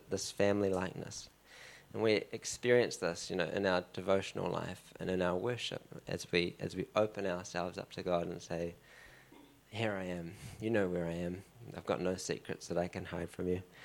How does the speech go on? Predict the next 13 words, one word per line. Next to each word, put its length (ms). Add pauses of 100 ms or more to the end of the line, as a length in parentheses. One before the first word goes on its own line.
(800)
We, 340
we 160
open 300
ourselves 500
up 200
to 100
God 340 (180)
and 160
his 260
face 300
shines 340
on 100
us. 260